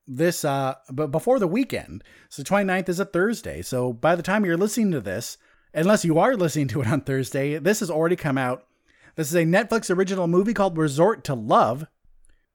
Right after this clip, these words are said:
And it comes out, well, I already said it, July twenty-ninth. Erica, who ends up as the entertainment at her ex-fiance's wedding after reluctantly taking a gig at a luxurious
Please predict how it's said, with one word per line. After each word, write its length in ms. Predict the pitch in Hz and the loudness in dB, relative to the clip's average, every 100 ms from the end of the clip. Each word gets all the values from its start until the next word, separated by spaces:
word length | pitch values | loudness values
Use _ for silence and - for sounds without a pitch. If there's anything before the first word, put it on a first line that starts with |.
| - | -6
And 80 | 151 | -4
it 60 | |
comes 240 | 151 180 165 | 0 0 2
out, 280 | 156 160 - _ - | 2 2 -4 _ 0
well, 160 | 147 | 2
I 80 | 160 | 4
already 160 | 156 135 | 2 -2
said 160 | 107 | -8
it, 80 | 80 | -8
July 240 | 104 127 | -4 -4
twenty-ninth. 440 | 135 113 80 - _ _ _ _ - | -2 -6 -8 -14 _ _ _ _ 0
Erica, 560 | 175 294 - 107 127 - _ _ | 2 2 -2 -4 -6 -8 _ _
who 120 | 135 170 | 2 4
ends 200 | 196 175 | 6 4
up 160 | 208 | 4
as 220 | 180 170 | 4 2
the 180 | 160 160 | 2 0
entertainment 560 | 165 170 165 170 202 240 | 0 0 0 0 0 0
at 160 | 165 135 | 0 0
her 200 | 151 - | -2 0
ex-fiance's 800 | 180 208 - 175 170 165 170 117 | 0 2 -2 -2 0 0 0 0
wedding 340 | 127 214 170 175 | 2 2 0 -2
after 300 | 143 156 156 | -2 -2 -2
reluctantly 640 | 131 135 190 - 180 170 214 | -4 -2 -2 -2 -4 -2 -2
taking 400 | - 165 - 156 | -2 -2 -2 -2
a 100 | 127 | -2
gig 380 | 101 160 180 - - - | 0 0 0 -6 -12 -4
at 140 | 151 | -2
a 80 | 151 | -2
luxurious 760 | 135 110 135 240 269 147 139 | -4 -4 2 4 4 0 -4